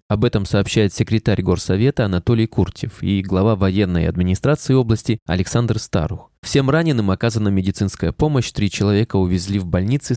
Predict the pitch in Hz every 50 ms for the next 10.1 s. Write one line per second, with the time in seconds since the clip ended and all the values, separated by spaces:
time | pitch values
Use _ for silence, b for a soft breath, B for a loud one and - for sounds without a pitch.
0 | - _ - - 113 110 104 110 110 117 113 104 87 - - - - - 78 82
1 | 90 87 92 92 90 87 92 90 - 139 139 131 110 98 87 87 - - 120 120
2 | 113 98 92 87 - 92 - 90 90 90 - - - - - 85 80 80 78 -
3 | - - _ _ _ _ - - - - - _ - - 110 - - - - 110
4 | 113 113 - - 175 180 170 160 - - - 143 156 180 185 175 160 - - -
5 | - - - 160 156 160 156 147 143 131 113 101 95 92 90 87 92 92 87 82
6 | 92 92 95 110 110 107 104 98 - - 104 - - - 113 123 156 160 165 151
7 | 156 143 135 117 - 120 117 113 113 113 101 90 95 87 87 90 92 92 92 98
8 | 101 127 143 - - - 123 - - 120 123 - - - 139 135 - - 147 135
9 | 98 80 - - - - 82 82 80 87 98 113 127 - - 131 120 107 90 85
10 | -